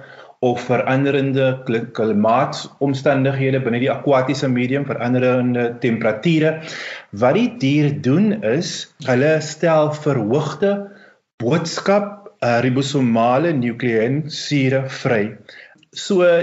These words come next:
die medusa kan dan teruggaan fisiologies na 'n poliepfase toe en uiteraard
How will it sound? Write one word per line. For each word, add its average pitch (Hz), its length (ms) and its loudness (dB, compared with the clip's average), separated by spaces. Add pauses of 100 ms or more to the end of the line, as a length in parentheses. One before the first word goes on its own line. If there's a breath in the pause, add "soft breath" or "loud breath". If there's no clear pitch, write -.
die 151 100 0
medusa 151 500 0
kan 170 300 0
dan 127 540 -2
teruggaan 147 1000 0 (360 loud breath)
fisiologies 143 1080 0
na 127 300 2 (420)
'n 131 460 0
poliepfase 131 1040 0
toe 196 200 0 (580 loud breath)
en 160 220 0
uiteraard 156 840 0